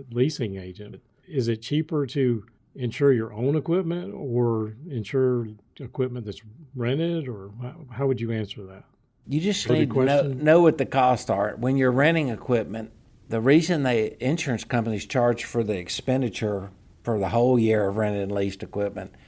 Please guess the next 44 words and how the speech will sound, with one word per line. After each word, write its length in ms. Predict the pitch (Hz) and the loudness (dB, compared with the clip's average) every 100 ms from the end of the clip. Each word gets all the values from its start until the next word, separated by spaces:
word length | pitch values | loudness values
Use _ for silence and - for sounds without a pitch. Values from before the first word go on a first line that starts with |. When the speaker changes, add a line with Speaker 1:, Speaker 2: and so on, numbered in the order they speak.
| - - | -20 -10
Speaker 2:
and 160 | 113 113 | -2 2
then 80 | 120 | 4
they 120 | 117 | 2
put 160 | 131 | 4
a 60 | 123 | 4
maximum 640 | 113 117 120 - 110 104 | 4 2 -2 -4 -4 -2
value 480 | 101 104 127 110 92 | 0 0 0 -2 -4
on 220 | 90 101 | -4 -6
it, 140 | 101 107 | -6 -6
is 180 | 107 | -8
because 480 | - 117 139 139 139 - - - - | -8 -6 -4 -4 -6 -20 -20 -18 -4
when 140 | 151 | 0
you 100 | 147 | 2
rent 220 | 143 185 | 4 4
equipment, 400 | 185 160 127 143 | 4 2 0 2
you'll 160 | 139 131 | 2 4
have 220 | 143 147 | 4 2
it 80 | 131 | 0
for 160 | 131 127 | 0 -2
a 40 | |
shorter 440 | - 143 135 120 | 2 2 4 2
period 380 | 110 120 117 104 | 0 0 2 2
of 100 | 98 | 0
time. 400 | 107 104 92 - - - - | -2 -6 -6 -14 -20 -20 -8
When 140 | 117 | -2
you 100 | 117 | 0
own 160 | 123 143 | 2 2
the 60 | |
equipment, 460 | 131 - 127 104 107 | 0 2 2 0 -4
you 120 | 117 | -2
insure 320 | 113 104 135 | -2 0 0
it 120 | 120 - | 0 -4
for 140 | 120 | -4
the 120 | 104 | -2
whole 180 | 107 123 | 0 0
policy 500 | 123 131 156 127 92 | 0 2 2 0 -6
period. 440 | - 90 82 82 - _ _ - | -6 -10 -10 -16 -18 _ _ -10
And 140 | 104 | -6
so 80 | 101 | -2
Speaker 1:
Right. 100 | 117 | 0
Speaker 2:
that's 220 | 120 127 | 0 -2
gonna 240 | - 131 110 | 0 0 2
be 180 | 110 104 | 2 0
higher. 500 | 113 123 101 95 | 0 -2 -4 -8